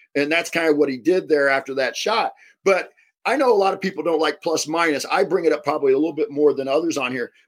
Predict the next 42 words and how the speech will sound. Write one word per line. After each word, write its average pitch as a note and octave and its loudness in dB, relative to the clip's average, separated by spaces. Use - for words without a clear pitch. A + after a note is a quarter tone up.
but G3+ 4
he B3 0
was A#3 -4
plus A#3+ 0
sixteen B3 -2
when G#3+ 2
he A#3 -2
was A3 -6
on A#3 2
the A3+ 0
floor. - 0
I G3 0
mean, A3+ 0
for G#3+ 4
as F#3 4
bad A3 2
as D4 0
everybody A#3 4
thought B3 0
he G3+ 6
was F#3 -6
playing, G3+ 0
he's C4+ -4
plus B3+ 0
sixteen. C4+ -2
And, F#3+ 2
and F3+ -4
in G3 0
a G3 2
game A3 0
that F#3+ 0
we G#3 -4
win G#3+ -2
by G#3 0
eight. - 2
So, - 2
yeah, A#3+ 2
it's G#3+ 0
frustrating G#3+ 0
at D#3+ -6
times, F3 -6
but F#3+ 2